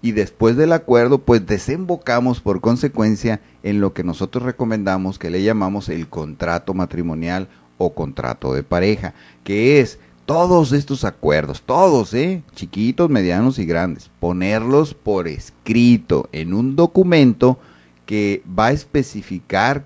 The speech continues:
claramente cuáles fueron esos acuerdos alcanzados, para que en cualquier momento, cuando hay alguna duda, pues bueno, vas y consultas el papelito, el documento, el acuerdo, cómo se quedó.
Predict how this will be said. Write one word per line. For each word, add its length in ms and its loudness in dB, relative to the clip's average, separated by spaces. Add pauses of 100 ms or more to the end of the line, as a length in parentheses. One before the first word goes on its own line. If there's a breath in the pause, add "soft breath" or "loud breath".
claramente 720 2
cuáles 400 0
fueron 380 2
esos 380 -6
acuerdos 760 0
alcanzados, 920 0 (300 soft breath)
para 280 -6
que 120 -8
en 120 -8
cualquier 520 -6
momento, 520 2
cuando 340 -8
hay 140 -2
alguna 440 2
duda, 380 2 (160)
pues 180 -4
bueno, 320 -2
vas 220 -2
y 60 -8
consultas 680 -6 (180)
el 160 -6
papelito, 640 -2
el 80 -2
documento, 760 0
el 160 -4
acuerdo, 560 2
cómo 240 -4
se 140 -10
quedó. 400 -2